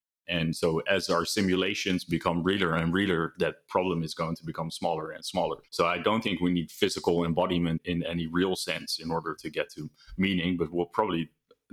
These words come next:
definitely need virtual embodiment where you have an environment where you can interact with each other. But maybe that env-, environment already exists, right? So it, maybe that environment is just the internet, or maybe that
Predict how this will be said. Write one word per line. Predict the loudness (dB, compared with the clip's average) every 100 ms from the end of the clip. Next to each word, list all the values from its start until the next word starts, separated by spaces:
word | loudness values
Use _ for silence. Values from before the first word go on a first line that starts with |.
| 0
definitely | 0 2 0 2 2
need | 0 0
virtual | 0 0 2 2 4
embodiment | 2 2 0 -2 -2
where | -2
you | 0 0
have | 0
an | 0
environment | 0 0 0 -2 -2
where | -2
you | -2
can | -4
interact | -4 -2 -2 -2 -4 -6
with | -6 _ -6
each | -4
other. | -2 -2
But | 0 2
maybe | 4 2
that | 2
env-, | 2 2 0
environment | 2 2 2 2 2
already | 2 2 2
exists, | 0 0 -2 -2 -6
right? | -4 -2
So | 0 0
it, | -2 -6 -2
maybe | -2 0
that | 0 0
environment | 2 2 2 -2 -4
is | -4
just | -2 0
the | -2
internet, | -2 -2 -2 -4 -8 -16 -6
or | 0 0
maybe | 0 -2 -2
that | -2